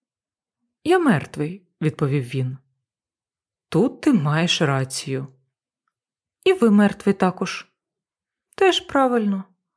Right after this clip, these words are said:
То ви моя друга людина". Капітан підняв руку з сигаретою.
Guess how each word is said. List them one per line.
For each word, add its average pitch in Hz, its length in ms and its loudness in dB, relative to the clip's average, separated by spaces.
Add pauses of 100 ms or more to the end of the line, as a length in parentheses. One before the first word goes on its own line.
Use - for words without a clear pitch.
(340)
То 175 100 0
ви 175 600 2
моя 185 340 2
друга 202 320 2
людина". 175 500 0 (800)
Капітан 370 420 -2
підняв 180 500 -2
руку 170 280 -4
з - 120 -10
сигаретою. 143 680 -6